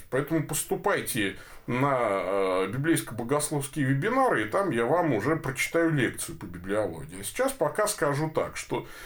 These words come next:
канонические книги всегда вся церковь признавала в абсолютном большинстве.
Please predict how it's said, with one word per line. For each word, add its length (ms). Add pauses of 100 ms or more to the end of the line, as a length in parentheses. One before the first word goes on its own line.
(240)
канонические 920
книги 380
всегда 840 (100)
вся 420
церковь 420
признавала 640
в 40
абсолютном 540
большинстве. 640